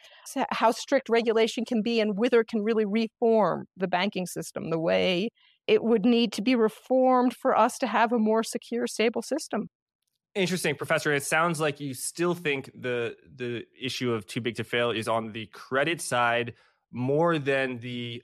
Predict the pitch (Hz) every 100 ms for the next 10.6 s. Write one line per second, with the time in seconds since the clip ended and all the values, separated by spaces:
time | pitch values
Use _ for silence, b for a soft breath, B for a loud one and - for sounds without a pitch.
0 | _ 135 - 147 135 120 - 110 104 -
1 | 110 110 110 107 107 127 131 117 104 104
2 | 107 101 117 110 131 - 113 104 - 104
3 | 98 95 98 b - 107 104 120 131 113
4 | 104 - - 113 107 98 - 135 120 -
5 | - 135 127 117 - 117 104 110 101 107
6 | 113 - 110 107 107 98 117 107 113 110
7 | 117 123 - 104 110 - 110 107 107 -
8 | 107 104 101 - 120 113 110 104 - 107
9 | 101 95 b - - 151 123 107 127 127
10 | - 123 107 123 120